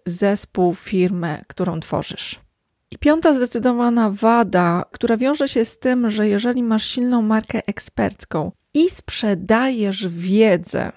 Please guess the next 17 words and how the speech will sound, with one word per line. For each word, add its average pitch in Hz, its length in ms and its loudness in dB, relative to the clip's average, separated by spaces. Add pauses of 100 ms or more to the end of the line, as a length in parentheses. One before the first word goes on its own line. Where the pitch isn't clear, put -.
(140)
konsultujesz, 185 1200 0
wykładasz, 185 1080 0
robisz 226 360 0
prelekcje, 170 1200 -2
szkolisz, - 1000 0 (500)
czyli 214 160 -4
tak 202 140 -4
naprawdę 196 380 0
sprzedajesz 175 560 0
swój - 260 -6
czas, - 440 -2
to 214 100 -4
jest 240 260 0
to 208 140 2
bardzo 202 640 0
trudno 175 580 -2
skalowalne. 175 920 0